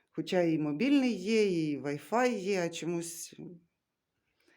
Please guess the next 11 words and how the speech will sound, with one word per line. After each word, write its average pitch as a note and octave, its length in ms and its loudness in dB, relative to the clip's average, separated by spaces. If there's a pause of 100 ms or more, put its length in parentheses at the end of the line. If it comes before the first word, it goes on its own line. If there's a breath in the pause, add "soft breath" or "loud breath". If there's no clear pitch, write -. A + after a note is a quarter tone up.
(160)
інколи F#3 680 4
ось D#3+ 500 -2
навіть E3 460 -2
сьогодні, E3+ 640 -2 (540 loud breath)
е, C#3+ 340 -4 (1040)
коментар, E3+ 720 2 (500 loud breath)
вірніше, F#3 480 0
в E3 60 -2
Вайбері D3+ 460 0
людина D3+ 420 0
звернулася F#3 800 -2